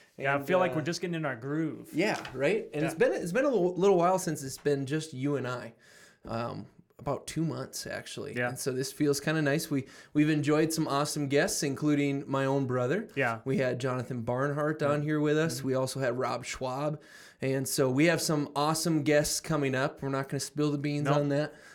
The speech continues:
Speaker 2: Um, but we do have some, some awesome, awesome guests on the docket to join us here in the near future. But I, you know, I just wanted to do, I just wanted to do an episode with you.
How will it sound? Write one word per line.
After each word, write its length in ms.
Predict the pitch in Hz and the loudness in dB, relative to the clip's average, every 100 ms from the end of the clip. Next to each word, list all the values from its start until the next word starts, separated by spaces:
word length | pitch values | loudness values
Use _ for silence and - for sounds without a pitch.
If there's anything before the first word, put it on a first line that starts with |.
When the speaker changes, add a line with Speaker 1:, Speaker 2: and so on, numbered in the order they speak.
| - | -4
Speaker 2:
Um, 320 | 131 131 127 | 0 0 0
but 160 | 127 127 | -2 -2
we 100 | 131 | -2
do 200 | 123 143 | 0 2
have 300 | 143 123 127 | 2 0 0
some, 440 | - 131 120 117 - | -2 -2 -2 -6 -10
some 380 | 131 - 123 120 | -6 -2 -2 -4
awesome, 540 | 123 127 147 - 123 120 | -4 -4 -2 -2 -4 -6
awesome 400 | 113 127 - 127 | -8 -6 -6 -6
guests 400 | 123 123 - - - - - - - - | -4 -2 -2 -6 -10 -18 -18 -18 -16 -2
on 300 | 143 156 160 | 2 4 4
the 80 | 143 | 2
docket 520 | 131 143 143 143 143 139 | 4 4 4 2 -4 -4
to 60 | |
join 320 | 123 143 143 | -2 2 2
us 220 | 135 131 - | 2 0 -2
here 240 | - 139 | 0 2
in 80 | 131 | 2
the 80 | 131 | 0
near 220 | 131 127 | 0 -2
future. 560 | - 135 131 160 160 - - _ _ - - - - | 0 -2 0 -2 -2 -8 -20 _ _ -20 -16 -12 -2
But 100 | 143 | 2
I, 180 | 180 208 170 | 4 2 0
you 120 | 190 | 0
know, 60 | 190 | 2
I 120 | 196 | 4
just 200 | 208 202 | 2 0
wanted 280 | 170 170 147 | 0 -2 -2
to 80 | |
do, 460 | 123 143 143 135 139 - _ _ - | -2 2 2 0 -2 -18 _ _ -8
I 80 | 240 | -6
just 140 | 247 | -4
wanted 180 | 220 196 | -2 0
to 40 | |
do 120 | 156 151 | 2 2
an 80 | 135 | 0
episode 400 | 135 - 127 127 | -4 -2 -2 -2
with 180 | 123 | -6
you. 200 | 123 110 | -8 -10